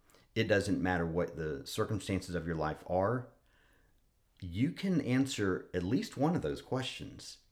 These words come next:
with the gifts God's given you. There's a need that you can help meet. There's a problem that you can help solve. There's a person that you can help. There, there's a, there's, there may be beauty that you can create because God's given you artistic gifting. Whatever it is,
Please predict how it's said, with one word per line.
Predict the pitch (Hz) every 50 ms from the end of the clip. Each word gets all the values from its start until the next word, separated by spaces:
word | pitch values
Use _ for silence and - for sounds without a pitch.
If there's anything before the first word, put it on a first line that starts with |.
| _ _ -
with | - 92 92 98 85 90
the | 87
gifts | 85 87 104 104 - -
God's | - 87 80 80 80 -
given | - 92 87 78 71
you. | 65 - - - - _ _ _ _ _ _ - - - - -
There's | 95 104 131 143 135
a | 143
need | 120 117 131 151 156 123 95 92 104 107 92 -
that | 107 104 - 98
you | 107 131 131
can | - 123 98
help | 95 110 107 90 -
meet. | 117 127 139 139 - - - - _ - _ _ - - - - - -
There's | 107 123 123 123
a | 113
problem | - - - 143 147 143 101 98 95 95
that | 95 -
you | - 98 113 117
can | 117 113 87
help | 87 107 98 - -
solve. | - - 120 120 95 78 78 90
There's | 117 139 127
a | 110
person | - - - 151 143 143 - 110 98
that | 92 - 78
you | 92 104 113
can | 113 - 107 95
help. | 117 127 101 - -
There, | 117 127
there's | - 110 123 139 165 160 - 127
a, | 107 98 - - - - -
there's, | - 113 131 156 151 131 127
there | - 117 143
may | 151 151 143
be | 117 110
beauty | 98 82 80 95 110 127 147 135 135 123
that | - 98 - 92
you | 113 117
can | 117 - 104 98
create | 92 - - 110 113 113 101 -
because | - - 95 85
God's | - 104 98 90 87
given | 92 101 98
you | 98 92 -
artistic | 82 87 - - 104 - - - - 80
gifting. | 95 101 - - 80 71 65
Whatever | 92 110 113 123 131 147 170 175
it | 151 117
is, | 104 95 95 95